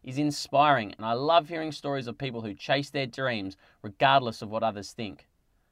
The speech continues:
I love how she said, "You learn so much more by playing games than d-, by training indoors during winter nets."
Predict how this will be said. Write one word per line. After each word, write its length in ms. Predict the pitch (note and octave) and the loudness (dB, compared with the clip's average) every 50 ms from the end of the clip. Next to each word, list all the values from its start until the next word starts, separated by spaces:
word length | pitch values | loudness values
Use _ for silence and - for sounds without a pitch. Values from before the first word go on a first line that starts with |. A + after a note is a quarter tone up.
| _ _ _ _ _ _ _ - | _ _ _ _ _ _ _ -12
I 60 | G#2+ | -6
love 220 | B2 C#3+ D#3+ F3 | 0 0 2 2
how 120 | F#3 F#3 F#3 | 4 2 2
she 180 | E3+ - E3 | 0 -2 -8
said, 400 | D3 - - D3 B2+ A#2 - - - - | -8 -4 -2 0 0 0 -2 -6 -14 -14
"You 140 | G2+ A2 | -12 -10
learn 340 | A2+ C3 D3+ F#3 F#3+ F3 D#3+ | -8 -6 -6 -4 -4 -4 -6
so 260 | D3 - - F3 F3 | -6 -4 -2 -2 0
much 240 | F3 E3+ E3 D#3 - | 0 0 -2 -4 -4
more 200 | D3+ D3 D3 D3 | -4 -2 -2 0
by 120 | B2+ A2+ G#2+ | 0 0 -2
playing 320 | - - C#3 C#3 C#3 C3+ | -2 -2 -2 -2 -2 0
games 420 | C#3 C3 B2+ A#2+ A2+ A2 G#2+ - | 0 0 0 0 -2 -4 -4 -6
than 220 | - - A2+ A2 G#2+ | -8 -8 -6 -6 -6
d-, 160 | - - A#2+ | -6 -6 -6
by 220 | - - B2 A2+ | -2 0 0 0
training 400 | A2+ - - C3+ C3+ C#3 C#3 C3+ | 0 0 -2 -2 0 0 -2 -2
indoors 460 | C3+ C3+ C3 A#2 B2+ B2 B2 A#2 G2+ F#2+ | -4 -4 -4 -4 -4 -2 -2 -2 -4 -4
during 260 | - A#2 A2+ A2+ A2+ | -6 -6 -4 -2 -2
winter 240 | A#2 A#2 A2+ A#2+ G#2 | -2 -4 -4 -6 -6
nets." 400 | A2 G#2+ - - - - - | -6 -6 -6 -8 -12 -20 -20